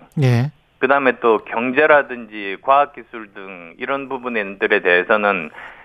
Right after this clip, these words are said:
Speaker 2: 그 핵심 사업에서 그 협력 방안, 구체적인 협력 방안, 어, 저는 이런 것들이, 어, 뭐 이번 그리고 또, 어, 셔틀 외교니까는 자주 있지 않겠습니까?
Speaker 1: 예.
Speaker 2: 어, 그런 것들을 만들어 나가는 것도,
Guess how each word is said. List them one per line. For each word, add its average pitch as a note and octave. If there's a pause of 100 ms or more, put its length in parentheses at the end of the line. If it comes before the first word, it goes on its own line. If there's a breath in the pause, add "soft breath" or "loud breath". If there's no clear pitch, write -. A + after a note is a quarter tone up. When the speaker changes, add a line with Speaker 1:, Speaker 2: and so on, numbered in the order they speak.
(120)
Speaker 2:
그 G#2
핵심 F#3+
사업에서 A#2+
그 F#2+
협력 -
방안, G2
구체적인 F3
협력 G2
방안, E2+ (600 loud breath)
어, F#2
저는 B2+
이런 F#3
것들이, A2 (280 soft breath)
어, F2+ (100)
뭐 G2+
이번 A#2+
그리고 B2
또, A2 (320 loud breath)
어, G2+
셔틀 G3
외교니까는 B2
자주 E3+
있지 D#3
않겠습니까? F2
Speaker 1:
예. A#2+ (220 loud breath)
Speaker 2:
어, G2
그런 G3
것들을 C#3
만들어 A#2+
나가는 B2+
것도, D3+